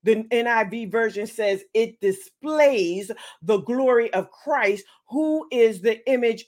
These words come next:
of God." Underline that it displays. It's supposed to show forth something. We are supposed to show something. Verse five says, "For what we preach is not ourselves."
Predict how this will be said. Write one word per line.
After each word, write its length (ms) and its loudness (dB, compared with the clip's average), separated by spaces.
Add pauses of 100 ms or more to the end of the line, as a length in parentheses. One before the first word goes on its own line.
of 340 2 (300)
God." 420 4
Underline 560 0
that 240 0
it 220 -6
displays. 880 0
It's 200 -6
supposed 680 -4
to 200 -8 (140)
show 640 2 (160)
forth 300 2 (180)
something. 680 -6 (320)
We 220 2
are 120 0
supposed 600 -4
to 100 -2
show 680 0 (160)
something. 640 -4
Verse 340 -4
five 320 -2
says, 400 -2 (340)
"For 160 8
what 400 0
we 260 -10 (100)
preach 520 -6
is 340 0
not 580 -2 (120)
ourselves." 1120 -4